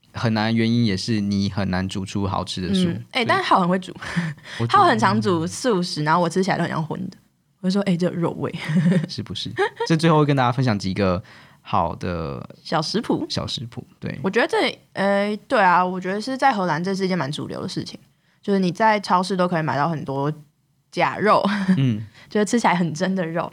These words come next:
Speaker 1: 其实我觉得蛮酷的，因为我会觉得这边几乎我身边所有的人
Speaker 2: 都吃素。
Speaker 1: 都吃素或是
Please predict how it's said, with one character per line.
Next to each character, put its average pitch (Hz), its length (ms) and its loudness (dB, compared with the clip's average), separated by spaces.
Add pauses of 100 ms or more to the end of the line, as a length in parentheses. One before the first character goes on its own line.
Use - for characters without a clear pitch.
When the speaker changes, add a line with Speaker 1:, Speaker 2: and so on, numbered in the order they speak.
Speaker 1:
其 208 100 0
实 247 60 4
我 185 80 6
觉 135 80 0
得 135 60 4
蛮 123 180 2
酷 156 180 2
的， 120 80 2
因 127 180 2
为 180 40 6
我 117 240 2
会 120 80 2
觉 135 160 0
得 110 140 2
这 127 140 0
边 117 400 2 (340)
几 135 220 0
乎 127 140 2 (120)
我 95 60 -4
身 110 240 0
边 107 180 0
所 95 180 -4
有 92 60 -2
的 69 100 -6
人 64 180 -6 (180)
Speaker 2:
都 170 120 -4
吃 160 160 -6
素。 202 140 -16 (600)
Speaker 1:
都 110 140 0
吃 104 220 -6
素 107 200 -6
或 104 140 -2
是 101 340 -4